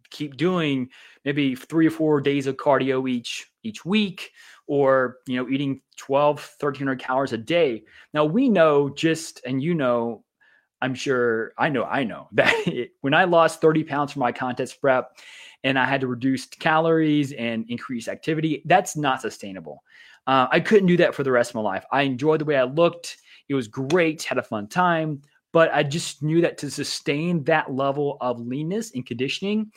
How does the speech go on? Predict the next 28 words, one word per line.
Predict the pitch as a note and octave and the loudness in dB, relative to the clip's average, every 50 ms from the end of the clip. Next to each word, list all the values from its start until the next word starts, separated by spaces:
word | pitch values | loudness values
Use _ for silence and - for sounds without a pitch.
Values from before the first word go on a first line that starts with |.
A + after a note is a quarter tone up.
| - - - - _ - | -20 -20 -20 -12 _ -4
I | B2+ | -2
had | D#3+ F3 | 0 2
to | F3 E3 | 2 2
make | D#3 C#3+ C#3+ | 0 -2 -4
some | - - C3 | -6 -8 -10
changes. | A#2 - A#2+ A2 G2+ F#2 F2 E2 - - - - _ _ _ _ _ _ _ _ - | -8 -8 -8 -8 -8 -10 -12 -14 -14 -16 -20 -20 _ _ _ _ _ _ _ _ -6
Now, | C#3 | -2
the | D3 C#3+ - - - | 0 0 -2 0 2
only | D#3+ G3 A3+ B3 C4+ C4+ B3 | 2 2 4 4 2 2 0
change, | - - - F3+ E3 D3 C#3+ C3+ B2 A#2 A2+ A2 - - - _ _ _ _ _ _ _ _ _ _ _ _ _ _ _ _ _ _ _ _ - | 0 -2 -2 -2 0 0 0 0 0 -2 -4 -6 -8 -12 -16 _ _ _ _ _ _ _ _ _ _ _ _ _ _ _ _ _ _ _ _ -4
the | E3 E3 | -4 0
only | - F#3 A3 B3 B3+ | 2 2 4 4 2
system | - - - - G3+ G3 - G3+ F#3 F3 | 0 0 0 -2 -2 0 -2 -2 -4 -4
of | D#3 | -4
changes | - - - D3+ D#3 D#3+ C#3+ B2 B2+ A#2+ A2+ A2 - - - - - - - - | -6 -8 -8 -8 -8 -8 -8 -6 -4 -4 -4 -4 -8 -12 -18 -18 -18 -18 -16 -6
that | C#3 C#3 C#3 C3+ | -2 -2 -2 0
will | C3+ B2 | -2 -4
help | - - - D#3+ E3 - - - | -4 -2 -2 0 -2 -2 -4 -6
you | D3+ C#3+ C3+ C3 B2 A#2 - _ _ - | -6 -4 -2 -2 -2 -4 -8 _ _ -8
maintain | C3+ C#3+ D3 D3 D3 C#3+ C#3 - - - E3 F3 F3+ F#3 F3+ E3+ | -4 -2 -2 -2 -2 -4 -8 -10 -12 -8 -6 -4 -4 -2 -2 -2
your | D#3 D3 | -4 -4
current | D#3 - - - E3 D#3 D#3 D3+ C#3+ - | -8 -12 -12 -10 -8 -8 -8 -8 -10 -12
conditioning, | - - B2+ B2+ A#2 C3+ C#3 C3+ - - - A2 G#2+ G#2 G#2 G#2 G#2 - | -10 -10 -10 -6 -6 -4 -6 -4 -6 -8 -8 -8 -8 -8 -8 -10 -12 -12
so | - - C#3 | -8 -6 -4
when | C#3+ D#3 E3 | -4 -4 -4
I | |
say | D#3+ - E3 | -4 -4 -4
conditioning, | D#3+ - D3+ D3 C#3+ D3 C#3+ C#3+ - - A#2+ A2 A2 A2 G#2+ | -4 -4 -6 -4 -4 -4 -4 -6 -8 -10 -8 -6 -6 -8 -8